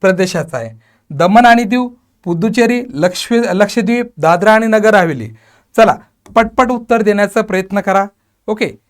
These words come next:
तर पहा, विद्यार्थी मित्रांनो, दादरा आणि नगर हवेली. ओके, याचं उत्तर काय आहे? तर दादरा आणि नगर हवेली आहे. ओके, सर्वात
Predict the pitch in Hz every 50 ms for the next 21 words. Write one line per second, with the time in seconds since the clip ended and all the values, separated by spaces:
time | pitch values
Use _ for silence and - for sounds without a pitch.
0 | _ _ _ _ _ _ _ _ - 208 214 214 - 262 240 247 285 294 294 -
1 | _ _ _ _ _ _ _ - 185 196 185 190 262 262 - 269 262 262 214 277
2 | 262 254 254 262 269 269 269 269 - _ _ - 170 143 185 196 220 196 233 262
3 | 262 247 240 240 247 233 226 208 208 220 214 196 175 170 156 139 117 110 - _
4 | _ _ _ _ _ - 208 214 247 208 185 190 202 202 247 233 226 226 - 240
5 | 233 233 247 240 240 254 302 302 - _ _ _ _ _ - 254 247 202 175 190
6 | 190 190 185 202 220 233 220 220 220 220 214 202 196 214 214 202 185 185 185 185
7 | 196 190 196 190 - _ _ _ _ _ _ - 208 208 - 214 - - _ _
8 | - - - _ _ - - 311 _ _ _ _ _ _ _ _ _ _ _ _
9 | _ _ _ _ _ _ _ _ _ _ _ _ _ _ _ _ _ _ - 226
10 | 226 233 226 254 262 269 269 262 262 - _